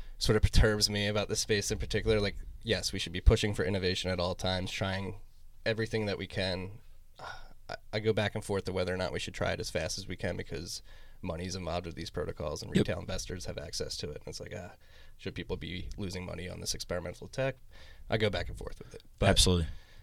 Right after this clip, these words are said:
Speaker 1: that's the one thing that perturbs me in this space in particular is, like,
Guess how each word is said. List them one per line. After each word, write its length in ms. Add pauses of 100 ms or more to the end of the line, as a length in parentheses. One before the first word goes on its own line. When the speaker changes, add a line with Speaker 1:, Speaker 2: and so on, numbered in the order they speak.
Speaker 1:
that's 160
the 60
one 120
thing 160
that 100
perturbs 440
me 80
in 60
this 120
space 360
in 80
particular 520
is, 100
like, 140